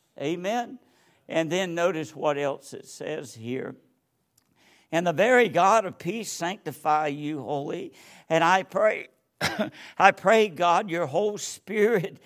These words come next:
and soul and body be preserved blameless unto the coming of our Lord Jesus Christ.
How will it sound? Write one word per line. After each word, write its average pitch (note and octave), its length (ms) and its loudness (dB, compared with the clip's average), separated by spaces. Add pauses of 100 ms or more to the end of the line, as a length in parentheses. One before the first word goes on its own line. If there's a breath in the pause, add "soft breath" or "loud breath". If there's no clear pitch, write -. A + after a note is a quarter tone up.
(220 soft breath)
and E3+ 240 0
soul A3 480 4
and D#3+ 180 -2
body F#3 380 4
be D#3+ 220 -4
preserved D3 640 -2
blameless F#3 720 -4 (340 loud breath)
unto E3+ 380 4
the F3+ 140 -2
coming G#3 460 0
of E3 120 -2
our D3 160 2
Lord D#3 400 -4
Jesus D#3 580 -12
Christ. A#2+ 720 -6